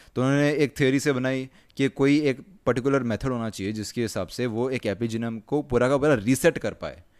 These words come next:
ताकि रीसेट कर दिया, सारी इन्फॉर्मेशन वापस आ गई उसके पास, तो उसको जैसे पहले था एकदम वैसा हो जाना चाहिए। ये चीज़ उन्होंने सोची,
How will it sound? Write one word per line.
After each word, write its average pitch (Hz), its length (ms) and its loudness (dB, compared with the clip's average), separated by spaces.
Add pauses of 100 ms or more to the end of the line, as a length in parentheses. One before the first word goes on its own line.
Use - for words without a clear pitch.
(380)
ताकि 147 420 0 (360)
रीसेट 139 360 4
कर 160 180 2
दिया, 151 160 2
सारी 123 240 2
इन्फॉर्मेशन 113 480 -2
वापस 101 300 -2
आ 143 80 2
गई 151 100 -2
उसके 151 200 -6
पास, 139 340 -2 (100)
तो 117 160 -4
उसको 117 320 -4
जैसे 113 300 0
पहले 120 360 0
था 139 100 2
एकदम 123 220 -2
वैसा 127 180 2
हो 160 80 6
जाना 143 180 0
चाहिए। 139 300 -4 (840)
ये 151 140 2
चीज़ 151 140 0
उन्होंने 151 160 -2
सोची, 147 440 -4